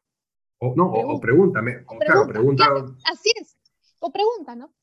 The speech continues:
Speaker 2: Y a nivel familiar, uy, tienes ahí a la familia, a familia, amigos, lo más cercano posible, y eso, "Oye, ¿realmente qué ves en mí?".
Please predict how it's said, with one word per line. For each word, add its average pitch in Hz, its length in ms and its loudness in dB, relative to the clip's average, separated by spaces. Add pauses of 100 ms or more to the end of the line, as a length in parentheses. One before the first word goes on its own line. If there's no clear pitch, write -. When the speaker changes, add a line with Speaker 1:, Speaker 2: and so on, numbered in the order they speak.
(200)
Speaker 2:
Y 302 80 2
a 302 60 2
nivel 339 240 4
familiar, 359 540 -4
uy, 269 200 -12
tienes 247 300 -16
ahí 226 160 -12
a 247 80 -8
la 277 100 -10
familia, 247 600 -12 (100)
a 233 80 -20
familia, 254 520 -4
amigos, 240 360 -8
lo 214 80 -14
más 214 180 -16
cercano 262 380 -14
posible, 262 400 -12
y 254 140 -12
eso, 262 180 -18
"Oye, 262 180 -16
¿realmente 311 460 -12
qué 339 140 -20
ves 320 200 -16
en 285 140 -12
mí?". 330 180 -14